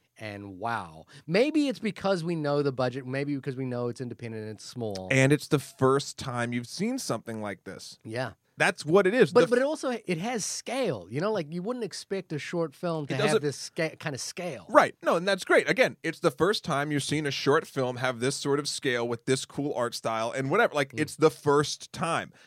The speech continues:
Speaker 2: The Avengers is cool because it's the first
Speaker 1: Mm.
Speaker 2: time you see competently done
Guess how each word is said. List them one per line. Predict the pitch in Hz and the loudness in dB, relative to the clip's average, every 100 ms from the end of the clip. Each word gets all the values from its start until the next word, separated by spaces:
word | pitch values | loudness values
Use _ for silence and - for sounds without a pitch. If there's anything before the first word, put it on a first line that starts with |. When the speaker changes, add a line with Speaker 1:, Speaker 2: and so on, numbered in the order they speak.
| - | -4
Speaker 2:
The | 139 175 | 4 4
Avengers | 147 220 247 160 139 - | 8 6 6 4 4 2
is | 147 - | -2 -2
cool | - 151 143 | 0 2 4
because | 135 135 151 139 | 0 2 2 2
it's | - | -2
the | 135 | -4
first | - 175 190 175 101 | -4 -2 0 0 -4
Speaker 1:
Mm. | |
Speaker 2:
time | 190 190 131 - - 135 | -2 0 -2 -6 -16 -6
you | 147 | -2
see | - - 208 156 139 _ | -2 -2 0 0 -4 _
competently | - 165 180 190 180 180 | -2 2 4 4 2 -2
done | 139 202 160 | 4 6 6